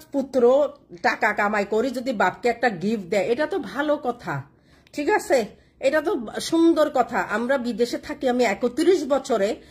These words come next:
আমার অভিজ্ঞতায় দেখি নাই কোনো ছেলে, কোনো মেয়ে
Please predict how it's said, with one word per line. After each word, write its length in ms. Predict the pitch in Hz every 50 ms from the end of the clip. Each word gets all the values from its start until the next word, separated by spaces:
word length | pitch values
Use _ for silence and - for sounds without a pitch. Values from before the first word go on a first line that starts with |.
| - - - -
আমার 340 | - 208 233 254 294 294
অভিজ্ঞতায় 580 | 285 262 214 208 269 277 - 277 277 285 294 294
দেখি 280 | 233 247 233 - 339 311
নাই 140 | 285 277
কোনো 380 | 277 277 269 294 320 330 381 403 - -
ছেলে, 540 | - - - 285 294 302 285 226 170 147 - - _ _ _ _ _ _ _ _
কোনো 280 | - 240 262 285 330 349
মেয়ে 600 | 311 262 208 208 220 233 247 254 240 214 175 147